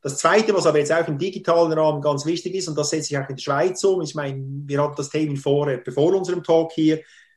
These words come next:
das ist auch Kommunikation. Also ich meine, wir, wir haben heute unsere Social Media, unsere digitale Abteilung ist eine der wichtigsten Abteilungen überhaupt. Wir haben erkannt, wo es hingeht.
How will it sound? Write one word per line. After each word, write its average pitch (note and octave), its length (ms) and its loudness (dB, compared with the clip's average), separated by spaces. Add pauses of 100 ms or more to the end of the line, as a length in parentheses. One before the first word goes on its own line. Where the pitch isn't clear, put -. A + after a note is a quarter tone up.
(120)
das D#3+ 120 4
ist E3+ 100 -2
auch D#3 160 4
Kommunikation. C3 880 -2
Also B2 140 -6
ich - 80 -10
meine, C3 200 -4
wir, F3+ 200 4
wir F3+ 180 6
haben D3+ 180 2
heute F3+ 360 4
unsere D3+ 320 0
Social F3 440 0
Media, F3 380 0
unsere D3+ 320 0
digitale D3+ 560 2
Abteilung D#3 540 0
ist C#3 160 -6
eine D3+ 240 -2
der C#3 100 -2
wichtigsten D3+ 400 -6
Abteilungen C#3 580 -2
überhaupt. C3+ 560 -4
Wir D3 140 -2
haben C#3+ 220 0
erkannt, D3+ 420 0
wo C#3 80 -2
es B2 120 0
hingeht. G3 540 -2